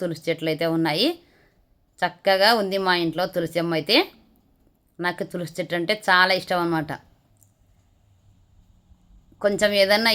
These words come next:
ఇదైంది అంటే తొందర వెంటనే వచ్చి మళ్ళీ ఇంకొక చెట్టు ఈ విధంగా అయితే నాటుతూ ఉంటాను నేనైతే.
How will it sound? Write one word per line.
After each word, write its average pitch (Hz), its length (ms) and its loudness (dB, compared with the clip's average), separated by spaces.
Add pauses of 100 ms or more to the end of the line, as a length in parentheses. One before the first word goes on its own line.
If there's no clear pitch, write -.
ఇదైంది 202 460 0
అంటే 208 180 -4
తొందర 233 240 2 (100)
వెంటనే 208 320 4
వచ్చి 269 220 0
మళ్ళీ 208 180 2
ఇంకొక 185 300 -6
చెట్టు 185 200 -4
ఈ 180 60 -4
విధంగా 175 280 0
అయితే 208 200 0
నాటుతూ 170 400 0
ఉంటాను 160 280 2
నేనైతే. 151 360 0